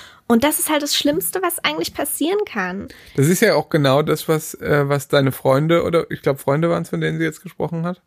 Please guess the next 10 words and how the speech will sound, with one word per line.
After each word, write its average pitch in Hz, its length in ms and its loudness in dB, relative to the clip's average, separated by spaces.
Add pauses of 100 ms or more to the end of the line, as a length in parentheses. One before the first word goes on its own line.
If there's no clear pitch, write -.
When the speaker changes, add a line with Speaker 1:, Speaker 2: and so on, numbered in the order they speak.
(160)
Speaker 1:
Mhm. 269 240 -2 (500)
Speaker 2:
d-, 190 240 -8
dass 147 260 2
sie 143 140 0
sagen, 139 300 2
ja, 135 140 2
ganz 139 280 0
oder 139 180 0
gar 139 220 2
nicht. 135 320 -4